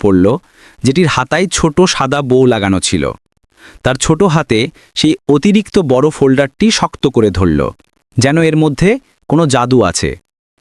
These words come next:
দিয়া নীরবে হাসপাতালের ঘর থেকে বেরিয়ে গেল। কর্পোরেট বিল্ডিংয়ের দিকে যাত্রা। সকালের শহরের পরিবেশ, রাস্তায় দ্রুত বাতাস বইছিল। দিয়া ভয় না পেয়ে এগিয়ে চলল। সে জানত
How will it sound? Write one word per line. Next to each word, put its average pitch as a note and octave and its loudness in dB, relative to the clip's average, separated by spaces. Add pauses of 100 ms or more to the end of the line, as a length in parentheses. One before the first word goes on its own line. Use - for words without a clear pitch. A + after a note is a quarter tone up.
(280)
দিয়া F3+ 2
নীরবে F3 2
হাসপাতালের D#3+ -2
ঘর C3 0
থেকে C#3 -2
বেরিয়ে G#2+ 2
গেল। C#2+ -6 (1080)
কর্পোরেট F3+ 0
বিল্ডিংয়ের C#3+ 2
দিকে C#3+ 0
যাত্রা। G2 -4 (1000)
সকালের F#3 0
শহরের D#3+ 0
পরিবেশ, B2+ 0 (500)
রাস্তায় C#3+ -2
দ্রুত D3 -2
বাতাস C3+ -4
বইছিল। F2+ -2 (840)
দিয়া F3+ 2
ভয় E3 0
না E3+ 0
পেয়ে F3+ 0
এগিয়ে B2+ 0
চলল। D2 -2 (560)
সে D3+ 0
জানত C#3+ 0